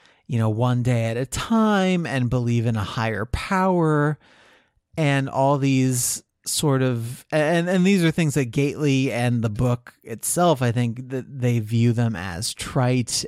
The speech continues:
and, like, sort of almost meaningless, like, in and of themselves. But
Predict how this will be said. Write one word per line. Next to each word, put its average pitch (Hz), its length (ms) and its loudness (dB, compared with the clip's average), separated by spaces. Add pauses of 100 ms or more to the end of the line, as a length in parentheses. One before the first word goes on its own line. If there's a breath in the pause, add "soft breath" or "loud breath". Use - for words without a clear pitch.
and, 104 800 -4 (1200 soft breath)
like, - 360 -4 (100)
sort 277 360 0
of 175 380 0 (100)
almost 208 360 2
meaningless, 135 720 0
like, 123 200 -2
in 143 200 -2
and 135 160 0
of 127 180 0
themselves. 127 680 0
But 147 480 0